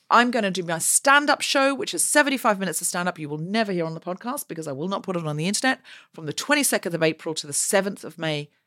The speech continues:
at Soho Theatre. In Australia and New Zealand in July, we'll be coming to so many fabulous cities, doing so many fabulous shows.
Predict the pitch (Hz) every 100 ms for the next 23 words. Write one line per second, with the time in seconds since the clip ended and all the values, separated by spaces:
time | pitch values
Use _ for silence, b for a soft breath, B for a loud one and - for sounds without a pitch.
0 | _ - - - 208 196 196 190 _ -
1 | 160 156 156 _ - - 208 208 156 127
2 | _ B B B B B B B 180 190
3 | - 247 240 233 240 247 294 302 302 302
4 | 294 285 247 269 269 247 277 262 269 277
5 | 277 269 254 220 165 151 202 214 208 220
6 | 214 202 180 - 254 240 233 220 220 175
7 | 180 190 180 175 180 160 - 165 - 233
8 | 208 202 196 185 - 214 160